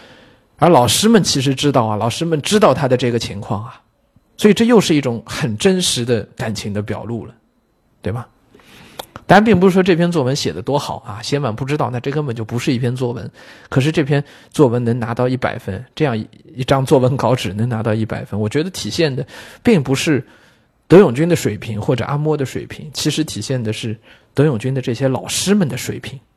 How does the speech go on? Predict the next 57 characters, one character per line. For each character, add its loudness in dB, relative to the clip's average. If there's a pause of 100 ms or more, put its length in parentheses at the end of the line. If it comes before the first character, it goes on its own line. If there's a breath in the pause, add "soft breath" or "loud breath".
(720)
他 -2
们 -2
因 0
为 0
知 -6
道 2
德 -4
永 -4
君 -8
的 -4
情 -10
况， -6 (540)
所 -2
以 -2
他 -8
们 -6
一 -2
点 -6
都 -4
没 -2
有 0
难 -14
为 -8
他， -14 (180)
非 -2
常 -6
的 -2
通 -4
情 -6
达 -12
理， -16 (460 soft breath)
也 0
能 0
够 4
从 -6
这 -2
些 -4
“不 -4
知 -4
道” 2
里 -4
面 -10 (240 loud breath)
看 -4
出 -8
德 -2
永 -4
君 -10
当 -6
时 -10
心 -6
里 -4
的 -10
那 0
种 -6 (840)
不 0
开 -4
心， -10